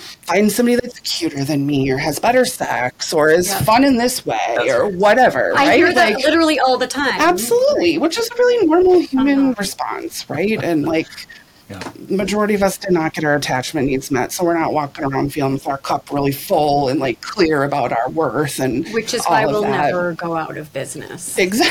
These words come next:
Speaker 1: <laughs> exactly.
Speaker 3: Right.
Speaker 1: Yes, absolutely.
Speaker 2: Mm-hmm.
Speaker 1: And so <clears throat> we often want to start with rules. That's what I hear a lot. Like, let's make a whole list of rules, and they are generally generating from, like,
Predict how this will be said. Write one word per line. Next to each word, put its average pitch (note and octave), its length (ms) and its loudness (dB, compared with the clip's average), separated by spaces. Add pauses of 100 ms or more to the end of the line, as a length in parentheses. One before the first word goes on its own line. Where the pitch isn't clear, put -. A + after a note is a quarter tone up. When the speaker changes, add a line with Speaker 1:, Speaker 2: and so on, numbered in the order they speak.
Speaker 1:
<laughs> - 120 -12
exactly. E3+ 720 2 (200)
Speaker 3:
Right. G#2 100 -6
Speaker 1:
Yes, D3+ 440 2 (300)
absolutely. F3+ 720 -2
Speaker 2:
Mm-hmm. - 460 -14
Speaker 1:
And G#3 140 2
so G3+ 400 2 (180)
<clears throat> - 560 2
we G#3 220 -2
often A#3 420 0
want F#3+ 160 0
to F#3+ 60 -6
start D#3+ 340 -2
with D3 120 -2 (140)
rules. - 360 -6
That's F3+ 220 -4
what F3 120 -2
I D3+ 60 0
hear C#3+ 300 -6
a - 60 -8
lot. - 320 -8
Like, - 180 -6
let's F#3 280 -2
make F3 140 -2
a E3 60 -6
whole E3 300 0 (460)
list G3+ 240 0
of F#3+ 160 -4
rules, D3 420 0
and F3 160 0
they E3+ 120 2
are E3 100 2
generally F#3 800 2 (160)
generating D#3+ 960 0 (240)
from, E3 320 0
like, C#3 160 0